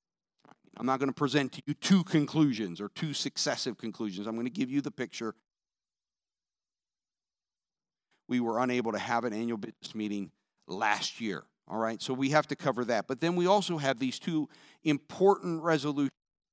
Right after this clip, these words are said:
where you as a congregation in this time of transition, whether in fact you support us exploring and changing the name,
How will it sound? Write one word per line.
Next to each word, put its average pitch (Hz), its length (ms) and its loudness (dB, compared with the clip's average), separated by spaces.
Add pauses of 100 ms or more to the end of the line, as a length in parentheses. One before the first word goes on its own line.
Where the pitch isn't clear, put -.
(500)
where 123 180 2
you 139 440 0
as 151 100 0
a 156 80 -4
congregation 135 400 -2 (1700)
in 120 160 -4
this 139 220 0
time 127 320 0
of 113 100 -18
transition, 117 720 -6
whether 135 380 2
in 151 80 0
fact 120 400 2
you 120 80 -4
support 151 640 -2 (600)
us 135 300 2
exploring 131 800 0
and 120 180 -4
changing 123 500 -4
the 156 100 0
name, 110 420 -4